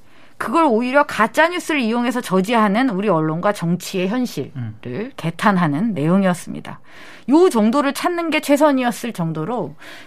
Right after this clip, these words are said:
Speaker 1: 관련한 내용을 담은 기사는 정말 드물었습니다. 아예 없지는 않았을 겁니다. 하지만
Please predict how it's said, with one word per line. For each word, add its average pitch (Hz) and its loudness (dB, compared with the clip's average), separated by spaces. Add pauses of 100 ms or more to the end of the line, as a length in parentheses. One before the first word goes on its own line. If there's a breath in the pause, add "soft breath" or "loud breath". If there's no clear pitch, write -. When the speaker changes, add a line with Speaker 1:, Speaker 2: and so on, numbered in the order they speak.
Speaker 1:
관련한 285 6
내용을 214 2
담은 190 0
기사는 185 -2
정말 220 -2
드물었습니다. 226 0
아예 262 4
없지는 247 2
않았을 180 -2
겁니다. 147 -10
하지만 240 -2